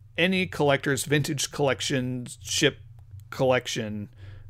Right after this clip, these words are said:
How many times can I say collections in one sentence? And a great example of what HasLab can really do. Sure, there are some things that I feel like they could have done better, but they're mostly minor, like the cuts in my hand, and the strengths of this ship vastly outweigh its weaknesses.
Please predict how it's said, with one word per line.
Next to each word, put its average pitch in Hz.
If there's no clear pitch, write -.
How 135
many 123
times 123
can 120
I 110
say 123
collections 113
in 120
one 113
sentence? -
And 185
a 190
great 208
example 190
of 131
what 147
HasLab 147
can 127
really 123
do. 107
Sure, 247
there 190
are 180
some 180
things 170
that 143
I 147
feel 147
like 143
they 131
could 139
have 139
done 156
better, 117
but 120
they're 143
mostly 165
minor, 110
like 113
the 113
cuts 110
in 127
my 131
hand, 110
and 185
the 170
strengths 226
of 160
this 143
ship 117
vastly 147
outweigh 120
its 110
weaknesses. 107